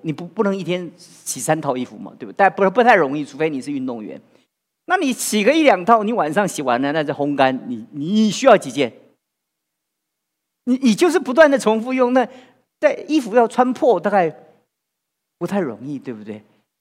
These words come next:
所以以前我们从小的时候，父母告诉我们，那衣服买长一点啊，是不是？呃，鞋子买大一点啊，<laughs> 就鞋子破了，脚还没有穿，穿上，就是，就是这种情形。可是现在鞋子也穿不破，然后，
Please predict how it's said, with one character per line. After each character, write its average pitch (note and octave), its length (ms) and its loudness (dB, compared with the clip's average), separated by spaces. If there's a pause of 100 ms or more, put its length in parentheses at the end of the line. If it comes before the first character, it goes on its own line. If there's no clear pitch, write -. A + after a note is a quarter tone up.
(120)
所 A#3+ 100 -4
以 A#3 60 -8
以 D3+ 120 -8
前 C#3 360 -4
我 B2 80 -8
们 D3+ 120 -8
从 D#3 160 -10
小 C#3+ 200 -6
的 A#2 80 -8
时 C3 100 -12
候， C3 60 -6
父 D#3 160 -12
母 A#2 120 -8
告 C#3 160 -10
诉 C#3 80 -14
我 C3+ 40 -12
们， C3+ 60 -12
那 D#3+ 140 -6 (220)
衣 A#3+ 100 -8
服 G#3 240 -10 (320)
买 D#3+ 140 -10
长 F#3 260 -6
一 A3+ 60 -4
点 D#3+ 260 -4
啊， D#3 160 -8 (880)
是 A#3+ 80 -8
不 B3 60 -4
是？ A#3 240 2 (200)
呃， G3+ 180 -4
鞋 B3+ 260 4
子 G3+ 140 -4
买 F3+ 140 0
大 - 260 6
一 - 100 -2
点 A#3 200 8
啊， F#3+ 180 4
<laughs> - 100 -20
就 E4+ 120 6
鞋 D#4+ 120 -2 (140)
子 C#4 80 4
破 - 380 8
了， F#3 200 6 (460)
脚 - 140 4
还 F3 260 6
没 B3+ 80 2
有 G#3+ 80 6
穿， - 260 4
穿 G#3+ 240 2
上， G3+ 240 4 (280)
就 D4+ 120 -4
是， D#4 160 0
就 D#4+ 240 -4
是 D4 80 -2
这 D#4+ 80 2
种 A#3 140 4
情 A3+ 180 -2
形。 F3 200 -6
可 A#3 100 -8
是 D#4 300 -10
现 D#4 200 -8
在 C#4 160 4
鞋 - 300 -2
子 A3+ 100 -8
也 E3+ 80 -2
穿 F#3+ 220 -4
不 E3+ 80 -12
破， E3+ 280 -4
然 E3 140 -8
后， F3+ 260 -4